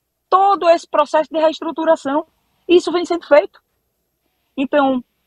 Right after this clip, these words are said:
estamos a dois jogos, são dois jogos muito importantes, cruciais, que podem nu-, nos levar a um cenário realmente, é, de, de reconstrução total ou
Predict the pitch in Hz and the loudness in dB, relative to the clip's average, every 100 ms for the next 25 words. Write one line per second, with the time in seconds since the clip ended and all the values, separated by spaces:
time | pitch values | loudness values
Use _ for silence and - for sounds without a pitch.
0 | - 247 - 330 330 330 - - 269 269 | -8 -4 -2 0 0 -2 -4 2 4 4
1 | 233 _ - 226 370 247 208 202 - 220 | -2 _ -6 -2 -2 2 2 2 -2 -8
2 | 202 170 240 277 240 208 208 214 190 202 | -6 0 2 2 0 0 0 -4 -8 -6
3 | 220 247 254 262 - 240 175 170 175 156 | -2 0 0 0 -4 -6 -6 -6 -12 -14
4 | _ _ _ _ _ _ _ _ _ _ | _ _ _ _ _ _ _ _ _ _
5 | 262 285 - 233 147 139 _ _ _ _ | -4 -4 2 2 2 -2 _ _ _ _
6 | _ _ - 202 294 302 294 311 311 240 | _ _ -8 0 0 0 -4 -2 -2 -2
7 | 262 285 320 226 214 240 247 311 254 185 | -6 0 0 2 0 0 -6 -4 0 2
8 | 180 196 - 185 233 214 180 170 - _ | 0 -2 -4 2 2 2 -4 -12 -16 _
9 | _ _ _ _ - 185 190 185 185 180 | _ _ _ _ -2 2 4 4 4 4
10 | 175 170 - 143 226 233 220 214 196 180 | 4 2 -2 -8 -4 -2 -2 -2 -2 -4
11 | 170 - 196 165 202 196 185 175 165 262 | -6 -10 -16 -2 0 2 2 2 4 2
12 | - 330 277 269 277 269 302 - 202 220 | 2 0 -2 -2 0 0 0 2 0 0
13 | - _ _ _ _ _ _ _ _ _ | -6 _ _ _ _ _ _ _ _ _
14 | _ 311 302 - | _ 0 0 -2